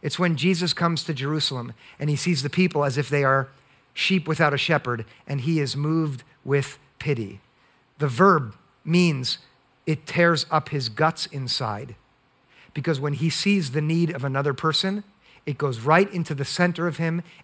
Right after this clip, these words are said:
and it tears him to shreds.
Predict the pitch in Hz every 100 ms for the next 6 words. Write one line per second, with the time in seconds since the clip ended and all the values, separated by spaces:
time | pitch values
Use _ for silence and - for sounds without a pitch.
0 | - 127 - 160 165 - - _ - 147
1 | 151 147 - 135 131 139 _ - 135 -
2 | 120 113 92 104 -